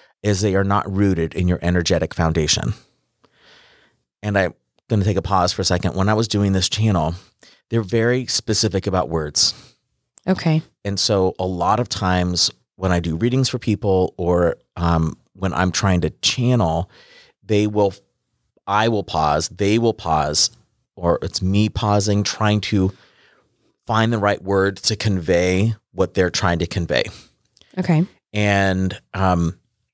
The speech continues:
Speaker 1: I didn't have a word. I couldn't come up with a word with what they were trying to convey.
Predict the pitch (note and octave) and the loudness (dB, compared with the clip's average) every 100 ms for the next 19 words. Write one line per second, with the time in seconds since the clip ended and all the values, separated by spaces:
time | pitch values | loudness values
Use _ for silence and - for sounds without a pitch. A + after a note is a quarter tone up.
0 | _ G2 A#2 G2 A#2 G2+ G#2 F#2+ F#2 F2+ | _ 0 0 0 0 0 0 2 2 0
1 | D#2+ - _ _ _ _ _ _ _ - | -2 -10 _ _ _ _ _ _ _ -4
2 | A2+ - A2 F#2+ A#2+ G#2+ A2 G#2 F2+ F#2+ | -2 0 -2 0 0 0 -2 -2 0 0
3 | F2 F2 F#2+ F2+ F#2 E2+ - F2+ E2+ - | 0 -4 -2 0 0 0 0 0 0 -2
4 | E2 C2 A1+ | 0 0 -2